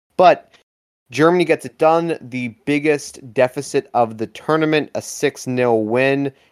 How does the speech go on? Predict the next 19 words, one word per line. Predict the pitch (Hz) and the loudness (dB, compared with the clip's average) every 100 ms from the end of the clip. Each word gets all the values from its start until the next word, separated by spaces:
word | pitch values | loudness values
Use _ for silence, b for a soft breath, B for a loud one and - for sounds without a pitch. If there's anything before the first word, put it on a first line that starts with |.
| - | -4
And | 135 131 | -2 2
like | |
I | 131 | 0
said, | 123 135 120 | 0 0 0
we | 131 | 0
mentioned | 135 131 139 | -2 -2 -6
this | 123 | -2
yesterday | 135 127 127 123 113 | -2 -2 -2 0 2
with | 117 110 | 0 -2
High | - 123 123 | -2 2 4
Octane, | 120 120 - 123 104 104 | 4 2 -2 -6 -4 -6
is | 101 | -2
that, | 110 101 b b _ _ _ | -2 -2 b b _ _ _
you | 151 | -4
know, | 139 120 135 | -2 -2 -4
Germany, | 120 156 160 160 143 | 0 2 2 -2 -4
even | 139 135 143 135 | -8 -4 -4 -4
without | 123 127 123 | 0 4 4
Oberdorf, | - 127 120 120 113 110 104 - | 2 -2 0 -4 -2 -2 -2 -6